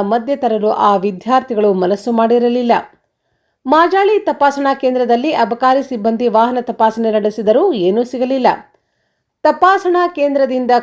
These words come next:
ಕೊಂಚ ಮುಂದೆ ಮಾಜಾಳಿ ಬಳಿ ವ್ಯಕ್ತಿಯೊಬ್ಬರು ಗೋವಾ ಮದ್ಯವನ್ನು ಮಾರಾಟ ಮಾಡುವ ಬಗ್ಗೆ ಆ ವಾಹನದಲ್ಲಿದ್ದ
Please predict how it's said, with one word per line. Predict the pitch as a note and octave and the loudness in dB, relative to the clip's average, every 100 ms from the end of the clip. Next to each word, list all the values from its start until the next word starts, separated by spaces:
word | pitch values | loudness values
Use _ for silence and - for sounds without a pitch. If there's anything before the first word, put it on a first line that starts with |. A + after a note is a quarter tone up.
| - | 0
ಕೊಂಚ | - D#4+ G4 - E4 | 0 2 2 0 0
ಮುಂದೆ | C4+ B3 B3+ A#3+ A#3+ | 0 -2 0 2 2
ಮಾಜಾಳಿ | A3 G#3 G#3 B3+ B3 | 2 0 2 0 0
ಬಳಿ | A3 G#3+ G#3+ | 0 2 2
ವ್ಯಕ್ತಿಯೊಬ್ಬರು | F#3 A3+ C4 C#4 B3 G3 G#3 G3+ G3 - _ - | 2 0 -4 -4 -2 0 2 2 0 -10 _ -10
ಗೋವಾ | G#3 C4+ D4+ E4 E4+ | 0 2 4 2 0
ಮದ್ಯವನ್ನು | C4 G#3+ A#3 A3+ A3 G#3+ | -2 -2 0 0 0 0
ಮಾರಾಟ | F#3+ A3+ C#4 C#4 | 0 0 -2 -4
ಮಾಡುವ | A#3 G#3 G3+ | -4 0 0
ಬಗ್ಗೆ | F#3+ G3+ F#3 G3 - G3 | 0 0 0 0 2 2
ಆ | F#3 | 2
ವಾಹನದಲ್ಲಿದ್ದ | F3+ G#3 B3 C4+ B3+ G#3+ G3+ F3+ | 2 2 0 -2 -4 -2 -2 -2